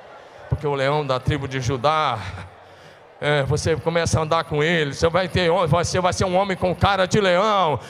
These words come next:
você vai ser firme. Dá um aleluia aí. Outra coisa, dê nome aos seus sonhos.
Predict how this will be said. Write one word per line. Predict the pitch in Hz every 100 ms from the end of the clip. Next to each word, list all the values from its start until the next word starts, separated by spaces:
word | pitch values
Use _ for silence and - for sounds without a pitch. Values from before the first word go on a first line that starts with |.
| -
você | 226
vai | 208
ser | - 202
firme. | 147 190 254 214 185 165 123 - - - - - - - - - - - - - - - - - - - - - - -
Dá | 170 226
um | 226
aleluia | 226 202 240 247 202
aí. | 214 285 262 208 147 123 101 - - - - - - - - - - - - - - - - - - - - - - - - _ _ _ _ -
Outra | 160 165 151
coisa, | 143 170 165 156
dê | 143 175
nome | 160 180 170
aos | 165
seus | - 147
sonhos. | - 170 170 165 139 110 - - -